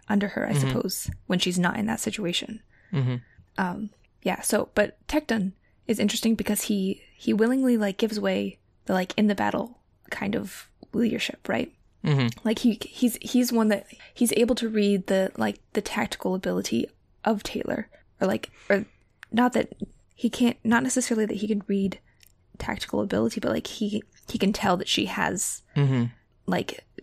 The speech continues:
Speaker 1: her, her whole, like, categorization and, and, like,
Speaker 2: Mm-hmm.
Speaker 1: all of this, like, he knows what she can do, and, like, he knows, he knows how to, like, read the, like, needed dynamic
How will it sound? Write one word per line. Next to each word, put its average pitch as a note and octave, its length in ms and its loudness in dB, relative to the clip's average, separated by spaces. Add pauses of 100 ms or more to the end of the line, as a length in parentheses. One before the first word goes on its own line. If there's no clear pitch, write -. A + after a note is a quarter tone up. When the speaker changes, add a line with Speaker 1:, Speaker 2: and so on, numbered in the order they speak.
Speaker 1:
her, A3 220 0
her G#3+ 220 0
whole, A3 220 0
like, - 180 -2
categorization G#3+ 960 2
and, G#3 240 0
and, A3 280 -2
like, - 140 4
Speaker 2:
Mm-hmm. - 80 2
Speaker 1:
all G#3 100 4
of G#3 80 0
this, F#3+ 200 0
like, G#3+ 220 -4 (280)
he A3 180 2
knows A3 220 6
what G#3 120 2
she G3+ 120 0
can E3+ 140 0
do, F#3 300 2
and, G3+ 120 2
like, G#3 180 0
he G3+ 120 2
knows, F#3+ 640 0 (320)
he - 180 0
knows A3 200 4
how A#3+ 120 0
to, - 100 0
like, F#3+ 200 0
read F3+ 320 0
the, F3 100 -4
like, E3+ 240 -4
needed F#3 340 2
dynamic E3+ 680 -2